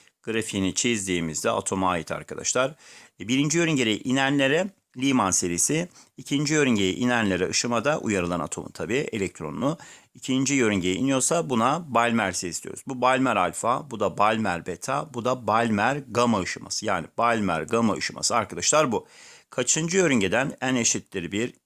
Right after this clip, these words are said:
iki, üç, dört, beş dediğimizde beşinci yörüngeden ikinci yörüngeye iniyor bakın. Beşten ikiye inerken üç tane yörünge atlıyor. O zaman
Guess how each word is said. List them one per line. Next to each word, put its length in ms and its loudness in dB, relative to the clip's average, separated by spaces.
iki, 560 -4
üç, 440 -2
dört, 480 0
beş 280 0
dediğimizde 480 -2
beşinci 560 0
yörüngeden 560 2
ikinci 420 -4
yörüngeye 400 2
iniyor 320 -4
bakın. 340 -4
Beşten 420 0
ikiye 380 -2
inerken 640 0
üç 380 -4
tane 400 2
yörünge 440 0
atlıyor. 440 0
O 120 0
zaman 320 2